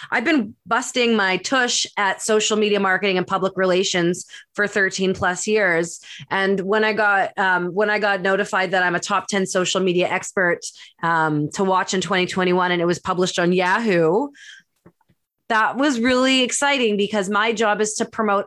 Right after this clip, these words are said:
other people, and it has been to promote other people and put them in the spotlight, help them win awards. And so to be recognized to me was such an honor, and I felt extremely proud, very, very, uh,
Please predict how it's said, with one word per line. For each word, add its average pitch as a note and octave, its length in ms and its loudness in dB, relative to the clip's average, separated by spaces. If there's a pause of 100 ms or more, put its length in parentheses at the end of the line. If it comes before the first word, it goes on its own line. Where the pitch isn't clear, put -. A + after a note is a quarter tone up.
other G3+ 240 0
people, F#3 540 0
and F3 140 0
it - 40 -8
has C4+ 300 -2
been G3+ 160 0
to G3 100 -6
promote F#3 360 -2
other G3+ 240 0
people G3 320 0
and F3+ 80 -2
put G#3+ 200 -4
them B3 200 0
in B3 80 2
the A3+ 80 0
spotlight, E3+ 500 0
help A3 260 -4
them A#3+ 280 2
win G#3 160 2
awards. D#3 640 0 (360)
And A3 140 0
so A#3 180 0
to A#3 140 -4
be A3+ 140 0
recognized F#3+ 1000 0
to F#3+ 120 -2
me E3+ 160 2
was E3 200 0
such - 380 -4
an F#3+ 60 0
honor, E3 340 2
and E3 100 0
I F3 120 0
felt F#3 280 -2
extremely F#3 460 0
proud, D#3+ 640 0 (340)
very, E3+ 460 0
very, D3+ 760 0 (420)
uh, D#3 420 0